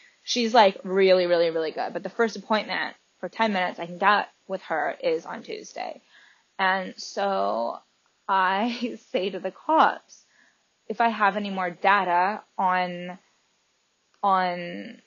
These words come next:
where he went, like, can I contact you?" 'Cause at this point, they're, like, about ready to leave. I'm just, like, part of me, like, just does not know what to do. Like, I kinda just, like, gave up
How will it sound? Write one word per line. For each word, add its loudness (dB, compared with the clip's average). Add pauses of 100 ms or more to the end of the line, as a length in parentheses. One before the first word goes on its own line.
where -4
he -8
went, 0
like, -6
can -10
I -6
contact -10
you?" -10
'Cause -12
at -4
this -10
point, -4 (120)
they're, -2
like, -2 (100)
about 0
ready -2
to -4
leave. -4
I'm -8
just, -16
like, -4 (400)
part -2
of -6
me, -10
like, -8
just -14
does -2
not -6
know -8
what -12
to -14
do. -8
Like, -8
I -12
kinda -14
just, -18 (320)
like, -8
gave -4
up 4